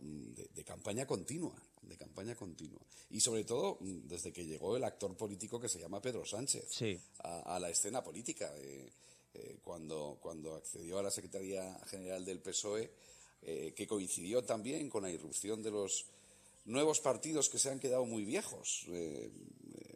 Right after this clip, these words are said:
Speaker 1: recordemos aquella irrupción de Podemos y poco más tarde de Ciudadanos, ¿y dónde están ahora cada uno?
Speaker 2: Han envejecido mal y
Speaker 1: Eh,
Speaker 2: rápido, es verdad.
Speaker 1: Sí, sí, sí, sí.
Speaker 2: <laughs> Es
Speaker 1: Por
Speaker 2: verdad.
Speaker 1: tanto, yo tengo, tengo esa sensación desde, desde aquellos años,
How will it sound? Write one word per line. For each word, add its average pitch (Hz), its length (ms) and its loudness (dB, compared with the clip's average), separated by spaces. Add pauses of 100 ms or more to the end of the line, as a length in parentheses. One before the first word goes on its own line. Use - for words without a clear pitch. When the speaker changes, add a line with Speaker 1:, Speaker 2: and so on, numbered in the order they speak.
Speaker 1:
recordemos 110 720 4 (380)
aquella 101 320 2
irrupción 104 540 4
de 101 240 4
Podemos 113 500 4
y 92 220 -2
poco 98 260 -2
más 98 160 2
tarde 98 220 2
de 95 80 4
Ciudadanos, 113 540 6
¿y 104 40 2
dónde 107 200 4
están 104 200 4
ahora 87 220 2
cada 76 240 0
uno? 143 260 -2 (100)
Speaker 2:
Han 123 120 4
envejecido 165 500 10
mal 175 220 10
y 180 40 12
Speaker 1:
Eh, 156 60 10
Speaker 2:
rápido, 135 440 8
es 131 120 2
verdad. 147 260 6 (200)
Speaker 1:
Sí, 127 280 12
sí, 131 220 12
sí, 113 220 12
sí. - 180 8
Speaker 2:
<laughs> - 540 -2
Es - 100 2
Speaker 1:
Por 110 120 10
Speaker 2:
verdad. 143 200 12
Speaker 1:
tanto, 139 200 10
yo 147 120 8
tengo, 156 340 10 (200)
tengo 151 200 6
esa 175 160 6
sensación 151 500 4
desde, 120 380 6
desde 104 280 2
aquellos 131 420 0
años, 127 460 -2